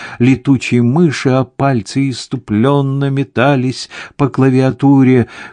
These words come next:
Прежние четыре ноты были забыты, теперь он не пропускал ни одной клавиши. Кротиха размахнулась и забросила в окошко свой плед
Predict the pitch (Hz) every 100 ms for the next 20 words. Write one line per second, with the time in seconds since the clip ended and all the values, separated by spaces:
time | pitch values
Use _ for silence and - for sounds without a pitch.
0 | _ 110 120 165 165 127 110 117 101 92
1 | - 117 - 175 147 147 165 147 147 147
2 | 170 160 139 160 156 165 156 113 - 113
3 | 151 151 151 147 117 131 165 139 143 143
4 | 131 - - 156 165 147 147 131 117 127
5 | 214 208 185 165 165 165 131 92 - -
6 | 80 - - - - - - _ _ _
7 | _ _ _ - 87 87 - 101 - 85
8 | 76 80 - 95 98 92 82 - 76 87
9 | 80 85 101 127 - 101 98 82 80 -
10 | 101 107 - - 87 - 80 82 73 -
11 | - 76 82 117 120